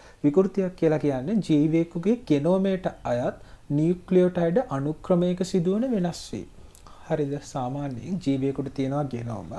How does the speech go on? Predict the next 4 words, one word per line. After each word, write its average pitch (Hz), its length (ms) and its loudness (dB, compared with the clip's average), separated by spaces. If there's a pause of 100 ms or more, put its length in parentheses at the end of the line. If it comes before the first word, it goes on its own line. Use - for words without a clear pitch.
(340)
ඒ 147 60 2
ගෙනෝමයට 143 920 -2 (440)
අයත් 120 480 -2
වන 147 180 0